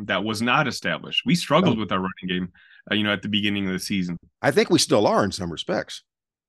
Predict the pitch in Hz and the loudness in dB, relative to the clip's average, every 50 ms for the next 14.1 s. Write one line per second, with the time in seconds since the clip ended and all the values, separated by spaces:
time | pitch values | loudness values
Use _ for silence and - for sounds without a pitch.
0 | _ 98 101 - 160 214 285 185 - - - 120 156 233 220 - - _ - - | _ -8 0 2 4 4 4 2 0 -2 0 2 4 4 4 2 -2 _ -4 -2
1 | 95 101 113 117 110 120 127 123 104 87 - 110 117 123 123 117 120 117 - - | 0 2 2 4 2 2 0 -2 -4 -4 -2 -2 0 0 0 -2 -4 -6 -6 -6
2 | 135 127 123 123 113 127 - 262 185 98 - 82 80 - _ _ _ _ _ _ | -6 -4 -2 -4 -2 -4 -4 -4 -4 -6 -10 -12 -16 -16 _ _ _ _ _ _
3 | _ _ _ _ _ _ _ _ _ - 131 127 127 127 - - _ _ _ _ | _ _ _ _ _ _ _ _ _ 2 4 4 4 4 2 -2 _ _ _ _
4 | - 135 170 175 180 165 156 160 165 - - 156 180 254 247 - 269 233 - - | 2 2 2 4 4 4 4 6 4 4 4 4 4 4 2 0 -2 -2 -2 -2
5 | 143 165 180 185 - 185 175 170 165 160 147 127 120 131 135 131 - - 151 - | -2 -4 -4 -4 -4 -2 -2 0 0 0 -2 -2 -2 -4 -6 -8 -6 -6 -4 -2
6 | - 160 147 127 104 98 95 98 95 104 117 - - - - 135 127 123 139 131 | 0 0 0 0 -2 -2 -2 0 0 0 -2 -2 -4 -4 -4 -4 -2 -2 -2 0
7 | 131 135 139 147 147 _ _ - - 123 120 120 131 127 123 127 123 - 131 131 | 0 -2 -4 -6 -12 _ _ -6 -4 -4 -4 -2 -2 -2 -2 -2 -2 -2 -2 -2
8 | 135 139 151 - - _ _ 120 92 71 - 101 131 156 - 180 156 147 123 - | -2 -2 -4 -8 -14 _ _ -12 -10 -2 0 0 0 2 2 2 2 2 0 -4
9 | - 120 107 113 107 92 - 95 101 90 82 80 87 - - 87 - - - - | -2 0 0 0 0 -2 -2 0 0 0 0 -2 -8 -10 -10 -10 -10 -10 -12 -10
10 | - 120 104 - - - 82 78 - - 85 73 69 - - 90 85 85 76 71 | -8 -8 -8 -8 -10 -10 -10 -10 -8 -8 -8 -8 -8 -8 -8 -8 -8 -8 -8 -8
11 | 82 101 101 98 117 113 110 110 113 - 98 113 113 113 - _ _ _ _ _ | -8 -8 -6 -4 -2 -2 -2 -2 -2 -2 -2 -2 -4 -4 -10 _ _ _ _ _
12 | _ - 131 120 113 120 117 120 135 151 165 185 185 175 139 120 113 117 120 123 | _ -2 -2 -2 -2 -8 -8 -2 0 2 4 6 6 6 4 4 2 2 2 2
13 | 131 131 - 117 98 - - 107 101 92 - - 113 113 110 113 113 113 117 113 | 2 0 -2 -4 -6 -4 -4 -4 -4 -4 -6 -6 -4 -2 -2 -2 -2 0 0 -2
14 | 117 - | -2 -2